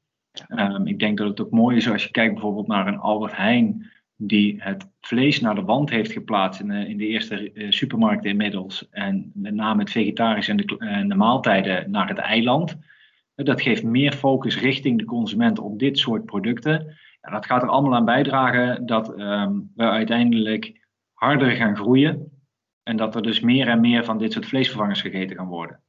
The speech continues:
Daarnaast denk ik dat we kunnen zien dat er een heel, een grote stap gezet wordt in kwaliteit. Eh, waar je gewoon ziet dat met de dag betere vleesvervangers tevoorschijn komen, die nog meer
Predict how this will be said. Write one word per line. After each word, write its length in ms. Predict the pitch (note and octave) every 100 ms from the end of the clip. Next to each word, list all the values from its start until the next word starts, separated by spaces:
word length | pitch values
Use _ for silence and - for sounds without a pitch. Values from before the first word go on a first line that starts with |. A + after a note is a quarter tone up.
| _ _
Daarnaast 880 | - - G#2 G2+ F#2+ G#2+ A#2+ - -
denk 200 | B2 B2
ik 160 | B2 B2+
dat 160 | A#2+
we 180 | B2+ A#2+
kunnen 260 | C3 C3 B2
zien 380 | C3 D3 D#3 - - - _
dat 180 | A2+ A2
er 80 | A2+
een 140 | A#2
heel, 400 | G#2+ C3 C#3 A#2
een 160 | A#2+ A2+
grote 360 | A2 A#2+ A#2+ A2+
stap 300 | - C3 -
gezet 340 | B2 A#2 A#2
wordt 200 | A#2 A2
in 160 | A2 G#2
kwaliteit. 640 | A2+ A2+ - F2 - - _ _ _ _ _ _ _ _ - -
Eh, 200 | C3 C3
waar 260 | G2+ G#2+
je 200 | G#2+ A2
gewoon 320 | - A2 B2+ A#2+
ziet 240 | C3+ C3+
dat 240 | A#2 - - _ _ _
met 360 | G#2 G#2 C3+ C#3
de 100 | A2
dag 360 | A#2 D#3 - - - - - _
betere 560 | F#2+ A2+ C#3+ D3 A#2+
vleesvervangers 600 | G#2 B2+ C#3+ B2 B2+ B2+
tevoorschijn 540 | - A2 B2+ A#2+ A#2 A2+
komen, 540 | A#2+ A2+ A#2 A#2+ - - _ _
die 180 | G#2+ G2+
nog 420 | G#2 B2 D3 C#3+
meer 420 | C#3 C3 B2+ -